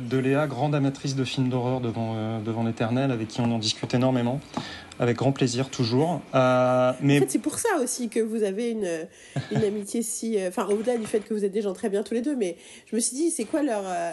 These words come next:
Speaker 2: leur, leur, euh, on a tous besoin d'un petit truc, d'une obsession commune, tu vois, pour truc. Et je dis, ah ben bien sûr, vous, cette obsession commune-là, en plus,
Speaker 1: Le, le,
Speaker 2: elle
Speaker 1: le,
Speaker 2: est peu
Speaker 1: je dirais
Speaker 2: commune.
Speaker 1: l'horreur, les salles de cinéma et les chats.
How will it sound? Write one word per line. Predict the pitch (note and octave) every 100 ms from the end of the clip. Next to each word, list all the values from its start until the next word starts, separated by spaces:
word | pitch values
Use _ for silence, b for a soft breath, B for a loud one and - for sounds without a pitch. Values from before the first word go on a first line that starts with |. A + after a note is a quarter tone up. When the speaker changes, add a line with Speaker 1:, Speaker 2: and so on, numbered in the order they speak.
| G3+
Speaker 2:
leur, | G3 F3
leur, | F#3+ F3 E3 D#3+
euh, | D#3 - -
on | G3+
a | A3
tous | - D#4
besoin | A#3 A#3 B3
d'un | G#3+
petit | G3+ - G#3+
truc, | - C4
d'une | A3 G#3
obsession | - A#3 - B3+
commune, | A#3+ A#3+ B3
tu | A#3+
vois, | G#3+
pour | G#3 G#3
truc. | C4+ C#4
Et | G3+
je |
dis, | G3+ F3
ah | G3
ben | G3+
bien | G3+ A3+ B3+
sûr, | F4+ C#4
vous, | B3
cette | A3+ A3
obsession | A#3+ A3+ A3+
commune-là, | A#3 A3 A3 A#3+ D4
en |
plus, | G3+ D4+ - B B
Speaker 1:
Le, | C#3+
le, | D#3 D3+ -
Speaker 2:
elle | D#3+
Speaker 1:
le, | F3+
Speaker 2:
est | G3
peu | -
Speaker 1:
je | D3+
dirais | F3+ G3
Speaker 2:
commune. | G3+ F#3+
Speaker 1:
l'horreur, | F#3 F3 G3 A3+
les | E3
salles | D#3+ F#3
de | F3+
cinéma | E3+ F3 F3 F3+
et | E3+
les |
chats. | D#3 - C3+